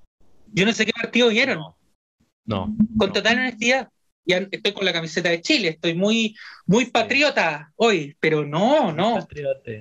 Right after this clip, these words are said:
Speaker 2: No, por ningún motivo. Yo siento que los, o sea, creo que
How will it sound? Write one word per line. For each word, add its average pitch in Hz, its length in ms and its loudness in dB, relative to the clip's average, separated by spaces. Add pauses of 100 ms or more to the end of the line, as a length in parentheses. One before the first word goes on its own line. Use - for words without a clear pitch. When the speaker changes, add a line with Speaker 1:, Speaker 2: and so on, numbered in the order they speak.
(120)
Speaker 2:
No, 127 260 0
por 120 120 -2
ningún 98 240 -6
motivo. 107 380 -2
Yo 90 100 -8
siento 101 300 -6
que 104 220 -2
los, 101 480 -4 (760)
o 135 120 -2
sea, 127 220 -4
creo 156 200 0
que 180 260 -4